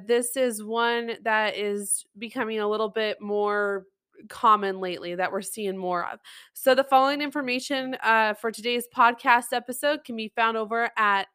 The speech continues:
owls dot org. That's A L Z dot org. So what is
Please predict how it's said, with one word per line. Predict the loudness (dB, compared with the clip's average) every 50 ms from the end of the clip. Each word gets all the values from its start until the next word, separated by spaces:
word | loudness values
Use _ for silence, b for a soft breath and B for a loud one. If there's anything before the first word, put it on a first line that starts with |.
| _ 2
owls | 4 6 6 4 4 0 -4 -8 -10 -16 -18 -8
dot | -2 0 2 2 2 2 0 -6 -14 _ _ -6
org. | -4 -2 -2 -2 -4 -4
That's | -4 -4 -4 -6 -8 -12 -10
A | -8 -6 -6 -4
L | -4 -2 -2 -2 -4
Z | -6 -8 -12 -12 -12 -10 -10 -10 -12 -14 b b b b b b -10 -2
dot | 2 4 4 4 4 2 -2 _ _ -4
org. | -2 0 0 0 -2 -4 -6 -8 -12 b b b b b b b b
So | b -4 -2 -2 -2
what | -2 0 0 2 2 2 0 -2
is | 0 0 0 0 -2